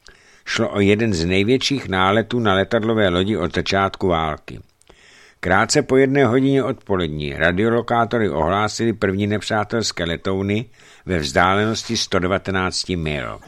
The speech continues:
Kromě toho, že vyslal nepříteli v ústrety skupinu stíhaček,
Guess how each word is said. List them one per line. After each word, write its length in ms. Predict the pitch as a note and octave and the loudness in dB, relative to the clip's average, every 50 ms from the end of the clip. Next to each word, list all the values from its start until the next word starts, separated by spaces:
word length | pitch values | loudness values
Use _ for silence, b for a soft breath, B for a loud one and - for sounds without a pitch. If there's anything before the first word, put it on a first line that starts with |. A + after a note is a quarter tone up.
| B B B | B B B
Kromě 380 | - G2+ G#2+ B2+ D3 D#3 D#3 | 0 2 4 4 4 4 2
toho, 480 | - - D#3+ D3+ B2 E2 D2+ C#2 C2+ C2+ | 2 2 2 2 2 2 0 -2 -4 -4
že 140 | B1+ D#2 D#2+ | -4 -4 -2
vyslal 400 | F#2 A#2+ A2+ - B2 A#2+ A2 G2 | -2 -2 -2 -2 -2 -2 -2 0
nepříteli 540 | G2+ A2+ - - - B2 A2 A#2+ A2+ G2+ F2+ | -2 -2 -4 -4 -6 -6 -2 -2 -2 -2 -4
v 120 | - - | -6 -6
ústrety 580 | A2 C3 C3 - - - F#2 D#2 - - D#2+ D2 | -6 -6 -6 -6 -6 -6 -6 -6 -6 -6 -8 -8
skupinu 500 | - - - A2+ G2 - C3 B2 A2 - | -8 -6 -8 -8 -6 -4 -2 -2 -2 -2
stíhaček, 720 | - - - B2 C#3 B2+ A2+ F2+ - - D#2 C#2 - - | -4 -4 -4 -4 -4 -2 -4 -4 -6 -6 -10 -10 -10 -14